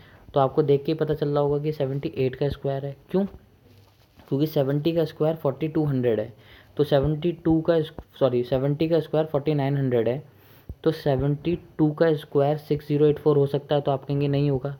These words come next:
अचानक से इतनी ज़्यादा वैल्यू तो बढ़ नहीं जाएगी।" इसका मतलब ये सेवेंटी एट का स्क्वायर होगा। तो जैसे रूट से बाहर निकलेगा तो सेवेंटी एट आ जाएगा, माइनस, अब ये किसी का भी स्क्वायर हो, हमें क्या फ़र्क पड़ता है? हमें कोई फ़र्क नहीं पड़ता। एंड में नाइन आ रहा है, एंड में नाइन आ रहा है, तो इसका मतलब रूट से बाहर तीन आएगा,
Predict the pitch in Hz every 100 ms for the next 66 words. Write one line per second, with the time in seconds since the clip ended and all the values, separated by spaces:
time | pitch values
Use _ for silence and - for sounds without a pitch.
0 | - - 127 127 127 139 143 135 131 131
1 | 131 135 139 131 135 131 131 135 143 -
2 | 131 - 139 135 143 143 143 131 131 135
3 | 156 - 127 127 139 139 135 135 131 139
4 | 135 - _ - - _ _ _ _ -
5 | - - - - - 139 139 156 151 151
6 | 160 139 143 147 147 147 147 147 143 143
7 | 147 147 143 139 135 147 135 123 131 151
8 | - - - - - - - 147 196 190
9 | 151 180 180 180 - 143 113 110 120 -
10 | - - - 143 156 151 135 120 110 120
11 | 127 135 135 131 120 113 110 120 123 -
12 | 139 165 160 147 156 147 143 151 - -
13 | - - - - - 135 151 170 160 160
14 | 165 170 170 165 165 170 160 147 151 -
15 | 151 151 151 156 160 156 151